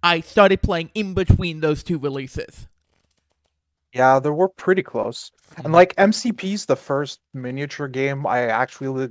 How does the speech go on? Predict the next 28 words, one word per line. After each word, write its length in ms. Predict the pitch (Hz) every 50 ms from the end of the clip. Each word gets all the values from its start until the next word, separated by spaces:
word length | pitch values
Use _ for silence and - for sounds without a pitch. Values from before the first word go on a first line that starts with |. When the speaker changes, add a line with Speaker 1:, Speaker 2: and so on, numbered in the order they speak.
| - -
Speaker 2:
got 300 | 135 123 120 120 - -
super 480 | - - - - 127 117 - 170 180
into. 420 | 208 214 208 - - - 247 233 - _ _ _ -
Speaker 1:
Mm-hmm. 200 | 123 113 120 131 131 _ -
Speaker 2:
Like, 320 | 123 123 123 120 113 - - - - -
uh, 840 | 110 120 113 113 113 113 110 104 85 78 78 82 80 80 82 - - - _ _ _ _ _ _ -
I 140 | 143 165 170
started 360 | - - - 202 185 196 -
playing, 500 | - 185 165 156 156 160 156 156 160 - _ -
uh, 160 | 127 131 131
minis 360 | 131 131 139 139 143 135 127 -
game 240 | - 135 131 127
with, 440 | 127 123 120 117 117 - - - - -
uh, 300 | - 110 110 104 101 92
forty 380 | - - - 139 147 156 180 -
K, 220 | - 185 180 190 - _
like 240 | - 113 117 - _
most 280 | - 98 107 - - -
people. 360 | 156 156 - 170 175 190 - _ -
Speaker 1:
Yep. 380 | 156 170 190 214 226 233 - - _ _ -
Speaker 2:
But 140 | - 131 - _ - - - - - - - - - - - - 175 151 143 139 127 -
that 300 | 160 160 165 165 170 175
was 560 | 165 165 170 165 165 165 165 170 143 - -
back 640 | - 135 123 - 147 151 151 151 151 - - - - 147
in, 400 | 139 139 135 135 135 139 139 139
I 160 | - 135 143
wanna 320 | 135 135 139 139 139 123
say, 480 | - - - - 131 127 131 127 123